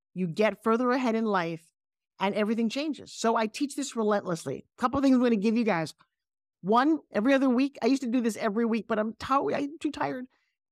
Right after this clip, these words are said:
W W W ask Forbes Riley is a free two-hour Zoom training that I do. You go to it. In fact, I'll make it easy. Just go to Forbes Riley dot com.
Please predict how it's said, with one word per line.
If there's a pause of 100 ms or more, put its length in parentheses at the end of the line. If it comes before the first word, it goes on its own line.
(140)
W
W
W
ask
Forbes
Riley
is
a
free (400)
two-hour
Zoom
training
that
I
do. (400)
You
go
to
it. (260)
In
fact,
I'll
make
it
easy.
Just
go
to (200)
Forbes
Riley
dot
com.